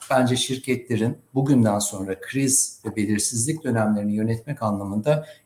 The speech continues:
en dikkat etmesi gereken şey finansal performans ve maliyet yönetiminde disiplinli, e, olabilmek. E, ikinci bir unsur tabii bu tür kriz dönemleri şirketleri ve liderleri, e, kısa vadede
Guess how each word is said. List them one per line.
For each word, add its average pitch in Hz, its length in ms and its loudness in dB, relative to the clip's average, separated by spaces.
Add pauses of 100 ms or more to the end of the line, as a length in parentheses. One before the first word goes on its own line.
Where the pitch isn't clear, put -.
en 156 220 4
dikkat 113 260 -4
etmesi 107 360 -2
gereken 101 420 -4
şey 151 360 2 (220)
finansal 135 600 0
performans 113 720 -2
ve 127 40 -8
maliyet 113 500 -2
yönetiminde 104 600 -6
disiplinli, 117 760 -4 (280)
e, 107 320 0
olabilmek. 110 680 -2 (560)
E, 165 60 -14
ikinci 160 480 -4
bir 190 80 2
unsur 165 460 0
tabii 170 360 -2 (400)
bu 131 120 -2
tür 165 200 -2
kriz 175 300 0
dönemleri 147 760 0 (180)
şirketleri 143 720 -4
ve 151 140 0
liderleri, 143 880 0 (460)
e, 117 580 2
kısa - 340 0
vadede 101 680 2